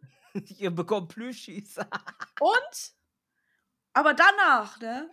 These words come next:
Speaker 2: am Ende, kam das
Speaker 1: <laughs>
Speaker 2: Crossover des Jahres. Das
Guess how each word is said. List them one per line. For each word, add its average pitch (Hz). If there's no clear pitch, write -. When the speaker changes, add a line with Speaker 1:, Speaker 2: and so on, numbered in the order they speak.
Speaker 2:
am 254
Ende, 226
kam 262
das 415
Speaker 1:
<laughs> 254
Speaker 2:
Crossover 294
des 269
Jahres. 240
Das 220